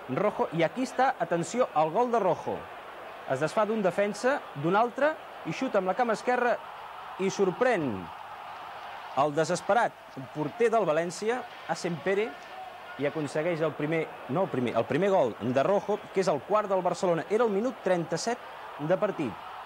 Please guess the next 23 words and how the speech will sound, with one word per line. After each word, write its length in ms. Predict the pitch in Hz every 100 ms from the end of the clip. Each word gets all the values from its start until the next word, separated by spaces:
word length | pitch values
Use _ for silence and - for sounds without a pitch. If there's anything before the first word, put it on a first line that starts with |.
| - -
Com 140 | 135 151
hem 80 | 160
vist, 160 | 202 - - - -
força 300 | 214 - 175
senyeres 600 | 170 185 165 120 95 - - - - - - - - - - - -
a 80 | 107
Luis 240 | 120 156 -
Casanova. 480 | 143 151 127 95 - - -
Hi 140 | 208
ha 100 | 214
crits 320 | - 220 175
de 80 | 180
«campeón, 560 | 175 170 151 185 214 214 - - - -
campeón». 560 | 175 165 196 214 110 92 - - - - - - - -
«Campeón, 320 | 110 104 160
campeón», 380 | 175 143 170 196
cridaven 300 | 160 170 185
els 100 | 170
aficionats, 460 | 165 135 180 185 -
i 80 | 139
«campió, 380 | 156 139 185 214 147
campió» 460 | 226 214 170 143 180 - - - - - - - - - - - - -
els 460 | 117 123 120 107 -